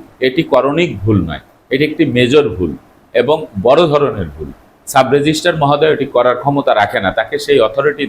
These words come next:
দেওয়া হয় নাই। তাহলে আপনি সরাসরি সিদ্ধান্ত নিবেন একদম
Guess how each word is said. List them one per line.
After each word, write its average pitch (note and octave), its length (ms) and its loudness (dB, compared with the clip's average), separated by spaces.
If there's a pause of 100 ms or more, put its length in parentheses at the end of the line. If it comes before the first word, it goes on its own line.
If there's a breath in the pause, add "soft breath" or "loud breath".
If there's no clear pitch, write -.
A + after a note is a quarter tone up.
দেওয়া C3+ 180 6
হয় G#2 240 0
নাই। D2+ 100 -8 (540)
তাহলে C3+ 320 2 (100)
আপনি C#3+ 200 -6
সরাসরি C3+ 520 -2
সিদ্ধান্ত A#2 500 -4 (120)
নিবেন C#3+ 240 2 (400)
একদম G#2+ 380 -2